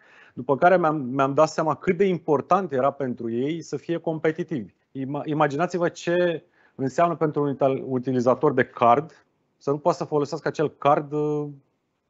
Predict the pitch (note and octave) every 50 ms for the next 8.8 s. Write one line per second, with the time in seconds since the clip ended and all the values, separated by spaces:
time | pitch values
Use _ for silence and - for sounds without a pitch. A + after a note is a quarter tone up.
0 | _ _ _ _ - C#3 C#3+ C3+ C3 D#3 A#2+ - _ _ _ _ _ - A2+ G#2+
1 | A2+ A#2 A2 A#2 B2 C3+ C#3+ E3 E3 C3+ G2+ F2+ - - G2+ F2+ - _ _ _
2 | _ _ G#2+ A2 G#2 G2+ B2 C3+ C3+ D3 D#3+ D#3 - - - G2 - - - _
3 | _ _ A2 C3+ E3 D#3+ A#2+ G#2 F#2+ G2 C3+ D3+ D3+ C3+ A2 - - - C3 C3+
4 | C#3 B2 G#2 - - _ _ _ _ _ _ - _ _ _ _ _ _ _ B2+
5 | B2+ C3 C3+ C3 C3 C3 C3+ C3 B2+ - - F3 F3+ D3+ A#2 - - _ _ _
6 | _ _ - B2+ B2+ - E3 D#3+ D#3 - D#3+ D#3+ E3 D#3+ C3+ B2+ - C#3+ C3 B2+
7 | C#3 B2 - C#3+ C#3+ D#3+ D3+ - D#3+ D3+ D3+ C#3+ C#3+ B2+ D3 C#3 C3+ B2+ - -
8 | E3 E3 D#3+ D#3+ E3+ D#3+ D#3 - E3 E3 E3 E3 D#3+ C#3 C#3 C3